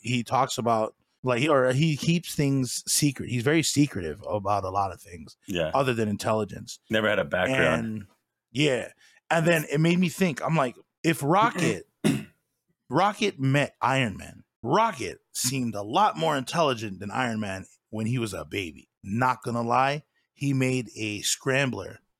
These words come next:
Speaker 1: while being captivated, just like
Speaker 2: Mm-hmm.
Speaker 1: how Iron Man made an entire suit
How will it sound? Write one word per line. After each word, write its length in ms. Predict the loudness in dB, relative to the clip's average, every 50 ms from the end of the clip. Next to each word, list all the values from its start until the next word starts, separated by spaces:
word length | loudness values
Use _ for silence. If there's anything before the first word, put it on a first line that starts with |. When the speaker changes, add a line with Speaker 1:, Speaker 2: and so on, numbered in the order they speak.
| _ _
Speaker 1:
while 580 | -10 -2 0 2 2 4 4 2 2 0 -2 -6 _ _ -4
being 240 | -2 0 0 0 -2
captivated, 760 | -4 -2 -2 -2 -2 -4 -6 -10 -10 -10 -12 -12 -14 -16 -20 _ _ _ _ _ _ _ _ _ _
just 200 | -2 -2 0 0
like 100 | -2 -2
Speaker 2:
Mm-hmm. 80 | 0 0
Speaker 1:
how 200 | 0 2 2 0
Iron 300 | 0 0 0 0 0 0
Man 220 | 0 0 0 0 0
made 260 | 0 0 -2 -4 -6
an 140 | -8 -8 -8
entire 340 | -10 -8 -8 -8 -8 -6
suit 380 | -6 -6 -6 -6 -8 -10 -14 -20